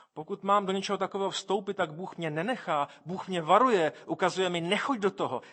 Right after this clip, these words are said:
nedělej to, nepřinese ti to úspěch, ty o ty peníze přijdeš." On to neudělal.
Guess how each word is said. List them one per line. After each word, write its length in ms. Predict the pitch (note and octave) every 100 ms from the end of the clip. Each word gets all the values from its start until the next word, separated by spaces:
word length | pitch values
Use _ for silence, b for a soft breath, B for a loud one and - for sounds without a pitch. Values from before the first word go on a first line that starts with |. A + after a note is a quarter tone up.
| D3+
nedělej 520 | F3+ A3 D4 G#3+ F3
to, 240 | - B2 B B C#3
nepřinese 680 | E3+ A3 - C#4+ C#4+ -
ti 100 | A#3+
to 160 | G3+ E3+
úspěch, 480 | D3+ - - C3+ -
ty 200 | - D3+
o 60 |
ty 120 | D#3+ G3
peníze 380 | F#3+ F#3 D#3
přijdeš." 800 | D#3 - - F#3 F3 A#2+ - - _ _ _ _ _ _ _ _ _ _ _ _ -
On 160 | C#3+
to 100 | D#3
neudělal. 520 | G3 A#3 D#3 A2 A#1+